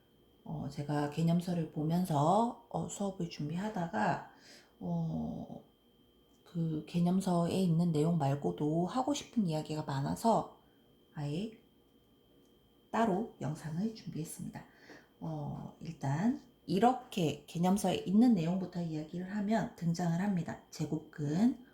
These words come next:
우리가 무리 함수를 다루려면 루트의 계산이 되어야 하기 때문에 이제 그 전에 무리식의 계산이라고 등장을 해요.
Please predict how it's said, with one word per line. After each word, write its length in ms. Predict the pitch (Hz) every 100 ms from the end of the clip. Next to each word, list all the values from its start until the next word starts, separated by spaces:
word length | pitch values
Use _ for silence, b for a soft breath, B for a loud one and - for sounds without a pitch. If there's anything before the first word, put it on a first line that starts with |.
| B -
우리가 280 | 151 160 -
무리 360 | 170 226 240
함수를 640 | 240 254 262 - 240 233 220
다루려면 840 | - 143 147 139 147 240 302 - _ _ _ _ _ _ _ _ B B B B B B _ -
루트의 920 | 214 220 160 - - _ _ - 180
계산이 480 | - 151 190 190 165
되어야 380 | - 147 156 160
하기 260 | 214 233 -
때문에 760 | 247 214 160 147 170 156 98
이제 440 | - - 92 76 -
그 140 | -
전에 540 | 139 139 170 185 - -
무리식의 500 | 156 165 170 - 151
계산이라고 720 | 147 143 139 170 147 135 - -
등장을 460 | 147 143 147 151
해요. 180 | 170